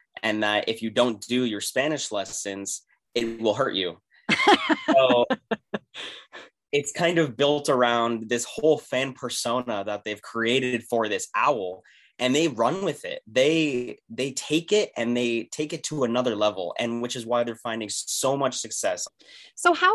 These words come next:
Speaker 2: are other social platforms responding to this? I mean, we're seeing, um, information like, you know, TikTok has more hours of viewing than Netflix. How are other social media platforms responding?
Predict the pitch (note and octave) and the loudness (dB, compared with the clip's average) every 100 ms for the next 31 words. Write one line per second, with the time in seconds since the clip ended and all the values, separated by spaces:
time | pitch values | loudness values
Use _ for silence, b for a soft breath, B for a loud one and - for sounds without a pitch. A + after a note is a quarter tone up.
0 | B4 - B3+ B3+ C4 - A3+ - A3 - | 4 2 2 4 2 2 2 2 -2 2
1 | F3+ - F#3 F3 - F#3 - A3 G3+ E3+ | 2 2 -2 -4 -4 -6 2 2 2 -2
2 | A3 F3 F#3+ F#3 F#3 F#3+ - G#3 G3+ F#3+ | -4 -4 -4 -6 -4 -4 -2 2 2 2
3 | F#3+ F3+ b b - F#3 E3+ G3+ F#3 F#3 | -2 -4 b b -6 -4 -2 -4 -4 -4
4 | F3+ F3 F#3+ E3 E3 F3 E3 - - - | -4 -4 -4 -4 -4 -2 -2 -4 -12 -20
5 | E3+ _ _ - - - G3+ - G3+ F#3+ | -20 _ _ -4 -2 2 2 4 2 4
6 | G3+ F#3+ F3 F3+ F#3 F3 D#3+ F#3 E3+ E3+ | 4 6 6 6 4 0 0 -2 -2 -4
7 | F3 F3+ - E3 C3 - - b b - | -2 -2 -4 -6 -8 -8 -16 b b -4
8 | C4 C4 C#4 - A3 G#3+ G#3 G3+ G#3+ G3 | 4 6 6 6 8 8 4 2 2 0
9 | - F#3+ - G3 F3+ E3+ - _ - F#3 | -2 -6 -4 -4 -2 -2 -4 _ -2 2
10 | F3+ - F#3 E3+ D#3+ D#3 - D#3+ - D#3+ | 2 0 -6 -4 -4 -8 -10 -10 -6 -2
11 | D#3 - - - | 0 -2 -8 -12